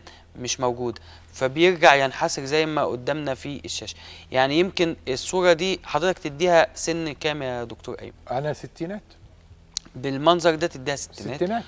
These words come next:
Speaker 2: آه.
Speaker 1: وهي، آه، يعني طيب البيشنت دي تقريبًا هي فعلًا في الستينات، يمكن هنشوف الصورة ليها في الحلقة تكون مركبة أسنانها،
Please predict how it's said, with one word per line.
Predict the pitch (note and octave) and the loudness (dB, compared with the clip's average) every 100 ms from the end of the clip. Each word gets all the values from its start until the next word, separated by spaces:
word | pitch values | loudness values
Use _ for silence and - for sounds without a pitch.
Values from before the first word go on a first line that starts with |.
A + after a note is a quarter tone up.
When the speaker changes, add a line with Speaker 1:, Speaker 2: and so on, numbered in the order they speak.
| - | -12
Speaker 2:
آه. | - - | -18 -8
Speaker 1:
وهي، | A#2 B2+ D3 D#3 C#3 - - | -4 -2 2 4 2 0 -8
آه، | F#2+ - - - | -8 -8 -12 -10
يعني | B2 B2 B2 B2 - | -4 -2 -2 -4 -6
طيب | D3 B2+ A2+ - - - - - C3+ | -2 -2 -2 -8 -20 -20 -20 -16 -8
البيشنت | C3+ C3 C3+ F#3+ F#3+ F3+ D#3 | -8 -4 0 2 2 0 -2
دي | F3 F#3+ | -4 0
تقريبًا | E3 D3 F3+ F#3 F3 | 2 2 0 -2 -2
هي | D3+ F3 D#3+ - - | 2 4 6 4 0
فعلًا | - D#3+ C3+ B2+ | 2 4 4 0
في | |
الستينات، | - - - C3+ F3+ - - - - | -6 -10 -8 -4 -4 -6 -16 -20 -8
يمكن | D3 E3 D3 | -6 -4 -4
هنشوف | C3 A#2+ E3 D3 | -4 -6 -6 -4
الصورة | - F3 E3 | -2 2 4
ليها | D3+ E3+ C#3+ G#2+ | 4 4 4 2
في | - D#3 D3 - | -2 -8 -6 -6
الحلقة | A#2 - D3+ D3+ C#3 - - - - | -6 2 6 6 4 -2 -14 -20 -20
تكون | - - E3 D#3 - B2 | -16 -4 -2 -2 -6 -6
مركبة | B2 B2 - D#3 A2 | -2 -2 -2 2 4
أسنانها، | A2+ - E3+ G3 | 4 -2 -4 -4